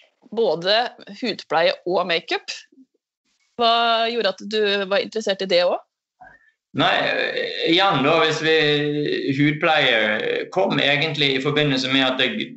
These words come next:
Speaker 2: da var blitt engasjert i, eh, i N F B, eller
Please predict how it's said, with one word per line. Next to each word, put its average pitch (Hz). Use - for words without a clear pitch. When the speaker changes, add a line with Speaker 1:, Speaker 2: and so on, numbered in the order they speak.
Speaker 2:
da 135
var 117
blitt 127
engasjert 113
i, 107
eh, 101
i 107
N 117
F 110
B, 113
eller 104